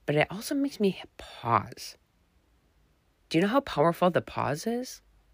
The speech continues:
And in that time, I'm saying, "Jack,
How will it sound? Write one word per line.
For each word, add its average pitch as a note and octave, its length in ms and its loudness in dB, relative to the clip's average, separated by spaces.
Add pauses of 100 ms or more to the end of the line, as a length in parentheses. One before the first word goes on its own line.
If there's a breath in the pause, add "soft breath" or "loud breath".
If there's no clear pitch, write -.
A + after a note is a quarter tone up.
(1300)
And D#3 100 0
in D#3+ 140 6
that A#3+ 200 4
time, A#2 440 -4
I'm A#2+ 140 -6
saying, A2+ 380 -6 (1200 loud breath)
"Jack, G#3+ 400 0